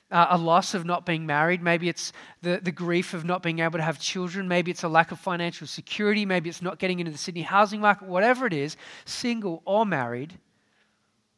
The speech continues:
our primary reality is not what our eyes see and our hands touch, but what we grasp by faith.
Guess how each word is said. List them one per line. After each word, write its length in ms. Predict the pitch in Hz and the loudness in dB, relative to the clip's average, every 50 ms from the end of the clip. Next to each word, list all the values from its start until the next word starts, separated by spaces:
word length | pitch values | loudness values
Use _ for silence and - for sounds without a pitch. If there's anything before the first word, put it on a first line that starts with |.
| _ _ _ _ _ _ _ _ _ - | _ _ _ _ _ _ _ _ _ 2
our 140 | 175 170 175 | 4 4 4
primary 840 | - - - - - - 202 202 208 233 254 269 247 214 185 156 151 | 4 0 -14 -12 -10 -2 2 4 6 6 6 6 6 4 2 0 -2
reality 800 | 147 156 165 170 170 165 175 202 220 233 214 175 135 127 117 - - _ _ _ _ _ _ | -2 -2 -2 0 4 8 10 12 12 10 10 6 0 -4 -12 -14 -20 _ _ _ _ _ _
is 180 | - 214 185 170 | -6 -6 -4 -2
not 260 | 185 202 226 240 226 | 2 4 4 4 6
what 120 | 233 247 233 | 4 4 6
our 200 | 220 214 208 - | 8 6 8 8
eyes 300 | 202 180 175 175 165 - | 8 6 6 4 2 -2
see 840 | - - - - - - 247 247 240 202 165 160 165 175 214 226 _ _ _ _ - - - - | -2 -2 -2 -2 -2 -2 -2 0 0 0 0 -2 -2 -4 -6 -8 _ _ _ _ -20 -16 -6 -2
and 120 | 175 180 | 2 4
our 100 | 175 175 | 4 4
hands 400 | 160 165 185 175 170 156 - - | 4 2 0 0 -2 -4 -8 -10
touch, 880 | - - - - - 233 208 147 - - - - - - - - - _ _ _ _ _ _ _ _ _ - | -10 -8 -6 -2 2 2 2 2 0 -6 -10 -8 -8 -8 -10 -12 -16 _ _ _ _ _ _ _ _ _ -4
but 100 | 175 170 | -4 -4
what 220 | 165 175 180 180 170 | -2 -2 -4 -4 -4
we 140 | 165 147 | -8 -8
grasp 720 | 135 139 - 143 147 156 151 143 - - - - _ _ - _ _ _ _ _ _ _ - | -10 -10 -10 -4 -2 0 0 0 -2 -6 -14 -16 _ _ -20 _ _ _ _ _ _ _ -6
by 160 | 151 135 123 | -4 -4 -4
faith. 680 | - - - 131 113 - _ _ - - - - _ | -6 -10 -14 -14 -14 -16 _ _ -20 -20 -20 -20 _